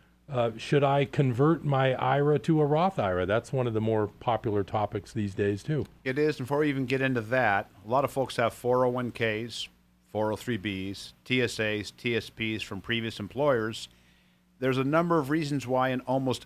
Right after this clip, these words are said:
Speaker 2: every case you'd wanna convert that to an I R A. And just, I'm not sure how much time we have.
Speaker 1: We have just a minute or two.
Speaker 2: Okay.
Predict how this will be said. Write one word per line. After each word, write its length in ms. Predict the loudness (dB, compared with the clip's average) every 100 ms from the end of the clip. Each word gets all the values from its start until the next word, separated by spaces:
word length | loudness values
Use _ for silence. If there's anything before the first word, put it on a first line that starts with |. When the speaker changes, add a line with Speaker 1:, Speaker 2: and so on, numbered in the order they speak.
| -2
Speaker 2:
every 300 | 0 0 -6
case 500 | -4 -2 -2 -2 -2
you'd 160 | -2
wanna 260 | 0 -2 -2
convert 440 | -6 -6 -2 -2
that 220 | 0 -2
to 140 | -4 -8
an 120 | -6
I 260 | -4 -2 -2
R 180 | -2
A. 100 | -4 -8 -20 _
And 180 | -10 -8
just, 280 | -4 -6 -4
I'm 60 | -8
not 120 | -6
sure 100 | -4
how 80 | -4
much 200 | -6 -6
time 240 | -4 -2
we 100 | -4
have. 300 | -2 -2 0
Speaker 1:
We 80 | 0
have 180 | 0 0
just 240 | -4 -4
a 40 | -2
minute 260 | 0 0
or 80 | -2
two. 220 | -2 0
Speaker 2:
Okay. 220 | 0 -4